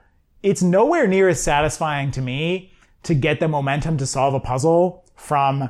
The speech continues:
the speed up gel rather than just getting it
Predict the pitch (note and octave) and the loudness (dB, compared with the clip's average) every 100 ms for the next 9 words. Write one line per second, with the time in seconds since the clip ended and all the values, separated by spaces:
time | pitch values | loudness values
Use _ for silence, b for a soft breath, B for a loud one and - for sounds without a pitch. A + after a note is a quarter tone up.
0 | - B2+ C3+ - - C#3 C#3 C#3+ D3+ D#3 | -8 -6 -2 -2 -4 -4 -4 -2 0 2
1 | F3 G3 G#3+ - C#3+ C#3+ D#3 E3 C#3+ C3+ | 2 2 -2 -4 0 0 2 0 0 -2
2 | B2 C#3 B2+ A#2+ A2 D3 D3 D3 B2+ A#2+ | -2 -2 -2 -8 -4 -2 -2 -4 -8 -10